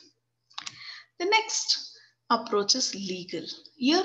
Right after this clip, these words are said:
the focus and emphasis is on legislations, law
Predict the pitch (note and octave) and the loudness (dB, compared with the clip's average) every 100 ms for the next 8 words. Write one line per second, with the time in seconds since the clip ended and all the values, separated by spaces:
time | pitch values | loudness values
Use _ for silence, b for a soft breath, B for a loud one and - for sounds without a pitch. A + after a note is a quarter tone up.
0 | F4+ D#4+ D#4 - A3+ - C4+ C#4 C#4 G#3 | 2 0 0 -6 -8 0 4 4 4 0
1 | G3 G3+ C4+ A#3+ B3 A#3 F#3+ F3+ F3+ G3 | -2 -2 0 2 0 -2 -4 -4 -4 -6
2 | G3+ F3 E3+ F#3+ - F#3 F3+ - A#3 A#3 | -4 -2 -2 -2 -2 0 2 4 4 0
3 | F3+ E3 D#3+ E3+ F#3 A#3+ C#4+ | -2 -4 -4 -2 0 0 -2